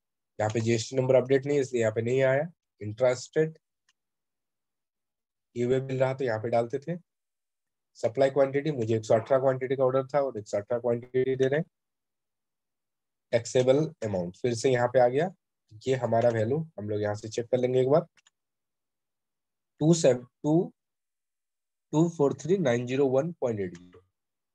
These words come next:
टू फ़ोर थ्री नाइन ज़ीरो वन पॉइंट एट ज़ीरो। जीएसटी है ट्वेल्व परसेंट, डाल दीजिए। एचएसएन कोड है तो डालिए, नहीं तो not applicable।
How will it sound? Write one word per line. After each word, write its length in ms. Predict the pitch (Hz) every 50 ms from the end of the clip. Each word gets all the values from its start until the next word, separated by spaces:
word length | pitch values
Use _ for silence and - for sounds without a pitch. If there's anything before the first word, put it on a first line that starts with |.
| _ _ -
टू 160 | 123 127 127 131
फ़ोर 300 | 131 - 117 113 110 107
थ्री 240 | - - - 131 151 - - _ _ _ _ _ _ _ _ _ _ _ _ _ - -
नाइन 220 | 104 107 107 110
ज़ीरो 200 | 113 117 117 110
वन 260 | 104 101 117 127 156 190 185 165 156 _ _ -
पॉइंट 300 | 104 107 113 135 156 160 - - - -
एट 200 | 104 98 87 85
ज़ीरो। 280 | 90 92 104 - - - _ _ _ _ _ _ _ _ _ _ _ _ _ _ _ - - - _ _ _ _ _ _ _ _ _ -
जीएसटी 440 | 113 123 131 127 131 - 165 165
है 160 | 135 143 156 175
ट्वेल्व 360 | - - - 113 117 123 123
परसेंट, 460 | - 135 127 127 - 165 170 190 185 - _ _ _ _ _ _ _ _ _ _ _ _ _ _ _
डाल 180 | - 107 113 120
दीजिए। 380 | 123 131 127 131 143 160 190 185 - _ - - -
एचएसएन 380 | 107 117 120 113 - 127 131 131
कोड 240 | 147 151 160 165 160
है 200 | 156 117 104 104
तो 140 | 107 - 117 113
डालिए, 320 | 110 120 123 135 147 156
नहीं 160 | 160 110 104
तो 120 | - 120 113
not 200 | 113 113 117 123
applicable। 540 | 123 - - 131 127 131 139 135 147 160 180